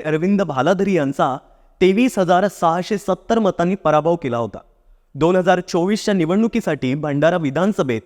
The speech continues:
एकोणीस उमेदवार निवडणूक रिंगणात आहेत. शिवसेना, काँग्रेस, ठाकरे गटाचे बंडखोर, काँग्रेसचा बंडखोर, बसपा, मनसे, आप, वंचित बहुजन आघाडी यासह अपक्ष आणि काही छोट्या पक्षांचे उमेदवार निवडणूक लढवत आहेत.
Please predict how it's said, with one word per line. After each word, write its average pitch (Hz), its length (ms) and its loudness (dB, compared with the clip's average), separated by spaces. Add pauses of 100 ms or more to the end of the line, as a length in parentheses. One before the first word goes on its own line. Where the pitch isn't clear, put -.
(360)
एकोणीस 226 480 4
उमेदवार 185 440 2
निवडणूक 180 480 0
रिंगणात 160 380 0
आहेत. 98 200 -4 (600)
शिवसेना, 165 580 2 (140)
काँग्रेस, 156 600 2
ठाकरे 175 340 2
गटाचे 170 360 0
बंडखोर, 147 680 -2
काँग्रेसचा 156 460 0
बंडखोर, 135 480 -2 (320)
बसपा, 143 600 2
मनसे, 135 680 -2 (120)
आप, 143 340 2
वंचित 165 340 0
बहुजन 151 380 0
आघाडी 127 380 0 (360)
यासह 180 480 2 (120)
अपक्ष 208 400 0
आणि 185 200 2
काही 202 280 0
छोट्या 175 320 0
पक्षांचे 180 480 0
उमेदवार 139 520 0 (280)
निवडणूक 180 480 2
लढवत 143 380 0
आहेत. 110 180 -4